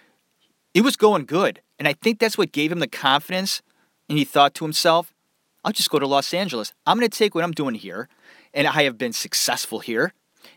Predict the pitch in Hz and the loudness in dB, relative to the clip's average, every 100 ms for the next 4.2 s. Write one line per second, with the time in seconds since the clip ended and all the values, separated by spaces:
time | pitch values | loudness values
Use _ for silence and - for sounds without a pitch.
0 | - 160 214 254 208 175 151 - 220 147 | 0 2 4 2 -2 -6 -4 0 0 0
1 | 80 _ _ _ _ _ 147 139 123 120 | -6 _ _ _ _ _ -4 2 2 2
2 | 139 131 120 87 73 - - _ _ _ | -2 -2 -4 -10 -10 -10 -10 _ _ _
3 | - - _ - 135 120 - 135 131 160 | -20 -20 _ -4 0 0 -2 -4 4 4
4 | - | 2